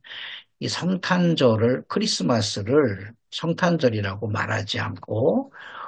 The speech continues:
홀-, 해피 홀리데이라고 말합니다. 성탄절을 공식적으로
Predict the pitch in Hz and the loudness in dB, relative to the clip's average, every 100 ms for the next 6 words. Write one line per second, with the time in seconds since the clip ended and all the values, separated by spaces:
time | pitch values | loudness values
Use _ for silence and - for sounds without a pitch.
0 | - _ _ - 160 151 147 - - 180 | -18 _ _ 2 6 6 4 -2 2 2
1 | 180 - 190 190 208 _ - - - 135 | 0 0 2 2 -2 _ -20 -20 2 4
2 | 123 117 110 98 95 98 107 139 117 104 | 6 4 2 -2 -4 -10 -8 -4 -4 -6
3 | 101 - - - - 143 170 170 175 147 | -8 -16 -20 -20 -12 -6 -4 4 6 6
4 | 135 160 214 - - - - 131 127 - | 8 8 6 0 -14 -20 2 4 4 0
5 | - 127 113 110 117 131 | 0 2 2 2 2 0